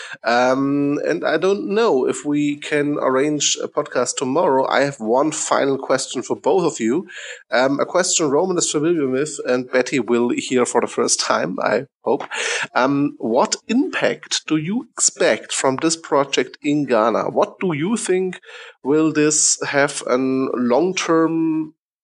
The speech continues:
consequences, or what do you think will the participants take from it and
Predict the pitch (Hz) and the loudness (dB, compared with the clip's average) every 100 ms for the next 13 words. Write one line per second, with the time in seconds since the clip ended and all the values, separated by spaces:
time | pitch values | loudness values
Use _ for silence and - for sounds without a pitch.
0 | _ _ _ _ - 175 185 185 - 151 | _ _ _ _ -4 -2 -2 -4 0 0
1 | 143 156 151 - - - - - 127 147 | 0 0 -2 -2 -6 -10 -4 0 0 2
2 | 160 147 143 165 156 147 135 139 135 135 | 0 0 0 0 0 0 2 2 0 -4
3 | - 139 147 139 127 123 - - 143 139 | -4 -4 -2 -2 0 0 -2 2 0 0
4 | - - 131 139 127 127 120 117 | -4 2 2 2 0 -2 -2 -4